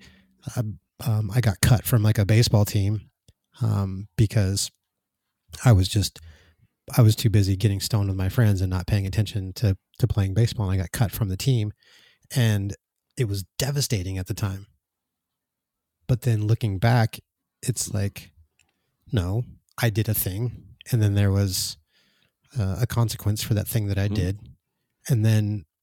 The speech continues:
Speaker 1: it doesn't, it, that, that, that emotion, like you said earlier, is fleeting. So that, that emotion is
Speaker 2: Mm-hmm.
Speaker 1: completely gone.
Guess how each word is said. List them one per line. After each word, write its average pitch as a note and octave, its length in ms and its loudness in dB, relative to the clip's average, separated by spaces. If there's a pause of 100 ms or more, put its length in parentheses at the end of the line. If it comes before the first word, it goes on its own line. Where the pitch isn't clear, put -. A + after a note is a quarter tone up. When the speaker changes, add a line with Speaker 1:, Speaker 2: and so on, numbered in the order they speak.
(2000)
Speaker 1:
it B2 140 -2
doesn't, A#2+ 360 -2
it, - 120 -16 (240)
that, A#2+ 280 0
that, B2 220 -2 (360)
that B2+ 120 2
emotion, C3 340 2
like A2+ 120 0
you A#2 60 2
said G#2+ 160 0
earlier, A#2+ 240 4
is G#2 100 0
fleeting. A#2 480 0
So A2 140 -4
that, G#2 180 -2 (380)
that A#2 140 2
emotion A#2+ 400 2
is G#2 100 -2
Speaker 2:
Mm-hmm. - 80 -12
Speaker 1:
completely G#2+ 460 -4
gone. G2+ 420 -4